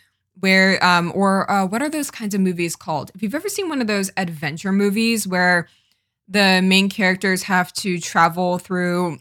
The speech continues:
a bunch of different types of terrain and the desert is one of them, the classic narrative of the desert there is it can be disorienting.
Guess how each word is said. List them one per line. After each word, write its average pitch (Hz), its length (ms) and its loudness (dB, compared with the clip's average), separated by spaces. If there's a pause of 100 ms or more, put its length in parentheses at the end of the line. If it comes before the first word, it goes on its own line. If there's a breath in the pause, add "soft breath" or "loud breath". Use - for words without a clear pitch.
(100)
a 190 60 -2
bunch 180 220 -2
of 180 80 -6
different 185 260 -4
types 170 240 -4
of 175 100 -6
terrain 165 500 -2
and 170 140 -4
the 170 80 -2
desert 170 320 -4
is 165 140 -4
one 156 160 -4
of 165 80 -4
them, 214 340 2 (1080)
the 220 80 -6
classic 294 360 0
narrative 214 440 4
of 180 160 0
the 185 80 0
desert 180 400 0
there 180 240 4
is 170 200 -2
it 175 120 -6
can 190 120 -2
be 175 240 -4
disorienting. 185 1000 -2